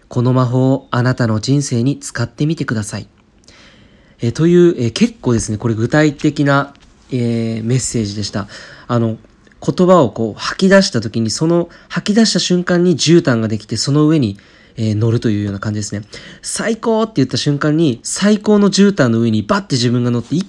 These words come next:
気に上にゴーッとこう次元上昇していくような、えー、イメージですね。まあ、これ、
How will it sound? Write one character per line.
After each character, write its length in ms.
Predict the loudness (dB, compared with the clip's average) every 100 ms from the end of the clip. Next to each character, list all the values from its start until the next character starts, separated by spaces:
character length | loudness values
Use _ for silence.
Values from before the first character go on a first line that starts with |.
| _
気 100 | -2
に 300 | 0 2 0 -6 -2
上 160 | 2
に 100 | 2
ゴ 1000 | 0 -4 -4 -4 -6 -6 -8 -8 -8 -10 -10
ー 40 |
ッ 20 |
と 120 | -8
こ 120 | -2 0
う 40 |
次 180 | 2 2
元 100 | 2
上 120 | 0
昇 100 | -4
し 100 | -6
て 80 | -6
い 40 |
く 100 | -4
よ 80 | -4
う 20 |
な、 260 | -2 -4 -6 _ -20 -20 -18 -6
え 60 |
ー、 60 | -2
イ 60 | 0
メ 140 | 0
ー 40 | 0
ジ 80 |
で 60 | -4
す 120 | -4
ね。 60 | -2
ま 60 |
あ、 20 | 0
こ 100 |
れ、 100 | 0